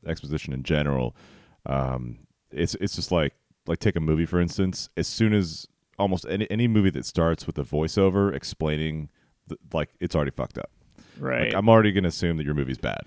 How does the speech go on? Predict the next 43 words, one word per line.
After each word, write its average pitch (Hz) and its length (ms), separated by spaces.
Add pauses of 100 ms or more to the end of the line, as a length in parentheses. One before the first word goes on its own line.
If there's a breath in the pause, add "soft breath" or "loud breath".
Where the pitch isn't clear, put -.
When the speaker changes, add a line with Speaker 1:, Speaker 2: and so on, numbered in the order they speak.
Speaker 1:
If - 140
it's, - 180 (160)
it's - 180
like, 65 220
"Welcome 120 360
to, - 140
in 73 80
the 76 80
year 87 280
twenty 101 560
sixty-seven, 73 920 (220)
uh, 62 460
so-and-so 92 640
did 85 260
X, 82 360
Y, 78 180
Z." 71 120
Oh, 71 120
man, 85 180
I'm - 80
tired. 57 240
I 64 40
can't 78 160
even 62 120
think - 140
of - 80
fake 62 240
things 62 240
to - 80
say. 58 240 (400 loud breath)
But 104 180 (140)
that's 101 180
my 80 80
point. 67 300
So 92 80
that, 101 260
so 95 100
that 101 180 (200)
puts - 220
me 80 100
off 76 200
already. 71 400
So 65 400